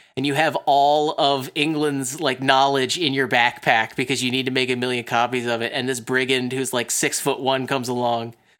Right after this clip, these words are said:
uh, you need to tell him that he's going to hell if he kills you. Otherwise, you will die. <laughs> Just, like, <laughs> as, like, a way to, like, make smart, uh, to, like, buffer smart people's value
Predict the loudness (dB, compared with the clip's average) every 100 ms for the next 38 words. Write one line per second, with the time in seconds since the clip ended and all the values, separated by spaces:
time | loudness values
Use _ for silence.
0 | _ 0 0 0 -2 -2 0 2 2 2
1 | 0 2 2 2 0 0 0 0 -4 -6
2 | -4 -6 -4 -6 -6 -8 _ _ _ 0
3 | 2 4 2 0 -2 -4 -4 -2 -2 -4
4 | -16 _ _ _ -6 -2 2 4 4 6
5 | 4 6 6 4 4 4 6 6 4 4
6 | 2 2 2 0 0 -2 0 2 2 0
7 | -2 -2 -2 -2 0 2 2 0 -2 0
8 | 0 0 2 2 0 -4 -2 -2 -2 0
9 | 2 4 2 0 -2 -4